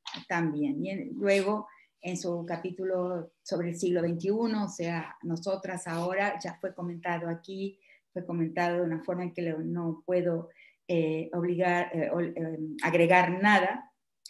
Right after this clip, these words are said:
eh, eh, pero quiero destacar, eh, la mención aquí,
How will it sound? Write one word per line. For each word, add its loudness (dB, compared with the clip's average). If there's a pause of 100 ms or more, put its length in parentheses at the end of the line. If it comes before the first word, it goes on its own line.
(300)
eh, 8
eh, 4 (640)
pero 6
quiero 6
destacar, 4
eh, 2
la 4
mención 0
aquí, -2